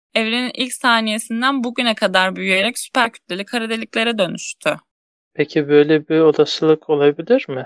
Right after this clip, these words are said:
Speaker 2: Küçük kütleli ilksel kara delikler bu kadar büyümüş olabilir mi?
Speaker 1: Ee, bu da olmayabilir.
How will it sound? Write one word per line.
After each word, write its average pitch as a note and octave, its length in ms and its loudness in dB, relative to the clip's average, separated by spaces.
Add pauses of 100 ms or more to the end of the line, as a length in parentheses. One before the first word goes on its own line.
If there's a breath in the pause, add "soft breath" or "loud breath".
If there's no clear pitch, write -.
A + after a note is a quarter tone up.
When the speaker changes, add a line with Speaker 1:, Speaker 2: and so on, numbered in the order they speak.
(300)
Speaker 2:
Küçük - 300 -2
kütleli F3 420 4
ilksel E3+ 440 4
kara D#3+ 300 6
delikler D3+ 500 4
bu - 60 -12
kadar D#3 420 4
büyümüş D3 340 -2
olabilir D3+ 480 4
mi? C#3 100 -14 (680)
Speaker 1:
Ee, F3 360 -4 (180)
bu E4+ 120 -2
da - 100 4
olmayabilir. E3 840 2